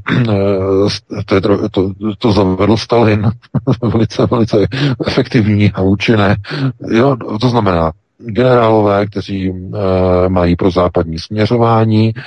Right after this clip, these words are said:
jsou pověřeni úkoly, které nezvládnou. Něco takového jsme viděli v, eh, při charkovské operaci.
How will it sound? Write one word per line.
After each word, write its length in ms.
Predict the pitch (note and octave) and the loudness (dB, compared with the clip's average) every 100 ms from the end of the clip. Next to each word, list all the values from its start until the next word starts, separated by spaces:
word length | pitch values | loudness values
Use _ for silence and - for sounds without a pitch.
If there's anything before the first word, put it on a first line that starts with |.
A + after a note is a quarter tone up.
| - | -16
jsou 200 | - G2+ | 0 0
pověřeni 520 | F#2 G2+ G#2 G#2 G2 | 2 2 2 2 0
úkoly, 680 | G2 A2+ A2+ G#2+ F#2+ F#2 G#2 G2+ _ - | 0 -2 0 2 4 4 2 -4 _ -2
které 220 | G#2 G2 | 0 2
nezvládnou. 580 | F#2 F2 D#2+ D2+ D#2 D2 - _ _ _ _ _ _ _ _ _ _ _ _ _ _ _ - | 0 2 0 0 -4 -10 -14 _ _ _ _ _ _ _ _ _ _ _ _ _ _ _ -12
Něco 180 | E2+ C#3 | -4 -2
takového 500 | G#2 - F2+ F2+ F#2+ | -2 0 0 2 0
jsme 200 | A2 F#2 | 0 0
viděli 440 | F2+ F2 E2+ F2+ | 2 2 2 0
v, 160 | F2 - | -2 -8
eh, 880 | F#2 F2 E2+ F2+ F#2 F#2+ F2+ F2 F2+ | -6 -2 0 0 0 0 2 2 0
při 160 | - F#2+ | 0 0
charkovské 520 | F2+ - F#2 - F2+ | 0 0 -2 -2 0
operaci. 560 | F#2 F2+ D#2+ D#2 - | 0 2 0 -2 -8